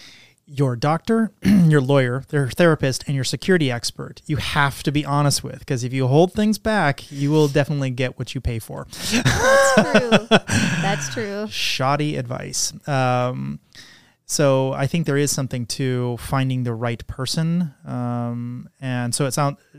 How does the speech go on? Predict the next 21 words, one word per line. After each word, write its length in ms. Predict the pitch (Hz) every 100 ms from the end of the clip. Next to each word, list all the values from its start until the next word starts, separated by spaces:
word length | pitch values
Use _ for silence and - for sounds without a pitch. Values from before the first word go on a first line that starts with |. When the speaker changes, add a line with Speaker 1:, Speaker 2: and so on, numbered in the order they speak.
| 139
Speaker 1:
did 160 | 131
you, 40 | 139 -
was 200 | 135 131
it 100 | 156
the 60 | 156
first 200 | 175 -
person 300 | 185 202 196
or? 300 | 135 123 123 127 _ _ -
Speaker 2:
Absolutely 400 | 214 - 262 240
not. 240 | 214 233
Speaker 1:
Okay. 260 | 147 - 247 -
Speaker 2:
And 100 | 208 - 190
I, 380 | 226 269 196 262
Speaker 1:
<laughs> 20 |
Speaker 2:
you 120 | 269
know, 80 | 285
there 160 | 262 247
are 40 |
times 400 | 220 233 240 269
where 260 | 247 240 214
I 420 | 214 208 208 202